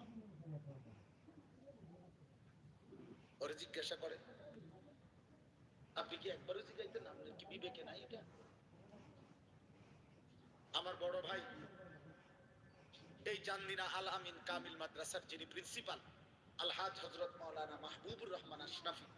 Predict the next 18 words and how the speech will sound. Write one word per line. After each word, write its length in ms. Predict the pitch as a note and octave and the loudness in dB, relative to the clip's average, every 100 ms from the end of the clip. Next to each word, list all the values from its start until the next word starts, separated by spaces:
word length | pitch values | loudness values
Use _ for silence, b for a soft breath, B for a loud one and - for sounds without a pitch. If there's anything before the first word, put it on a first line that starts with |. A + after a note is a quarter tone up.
| - - - - - - | -12 -14 -12 -14 -8 4
তো 100 | E3 | 6
আমার 160 | F#3 | 6
আপন 180 | F#3 G3 F3 | 4 4 4
বড় 180 | E3+ | 4
ভাই, 140 | D3+ - - - - - - - - - | 4 -4 -6 -10 -12 -14 -12 -14 -2 6
বড় 200 | F#3+ F3+ | 8 10
ভাই 140 | F3+ | 8
আমার 160 | F3 - - | 6 -2 -4
ছাত্র 280 | - F#3 | -4 -4
জীবনে 280 | E3+ E3+ D#3+ | -2 2 2
আমার 180 | D3+ D#3 | 4 4
মনে 220 | D#3+ E3 | 4 4
আছে, 240 | C#3+ - C#3+ | 4 2 0
একবার 280 | - D3 - - - - - - - - - - | 2 0 0 -6 -12 -12 -10 -12 -12 -12 -12 2
তিনবার 560 | D4 D#4+ D4+ B3+ G#3+ F3+ | 6 6 6 4 4 4
চুল 260 | - A3 | 2 2
কাটাইছে 440 | - D#3+ C#3+ C#3 D3+ | 6 6 6 2 0
আমার। 200 | - | -2